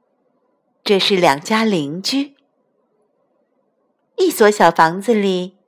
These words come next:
住着鸽子一家，另一所住着天鹅一家。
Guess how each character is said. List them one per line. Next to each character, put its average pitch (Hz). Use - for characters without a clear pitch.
住 208
着 165
鸽 330
子 240
一 156
家， 151
另 220
一 208
所 160
住 220
着 165
天 339
鹅 170
一 262
家。 160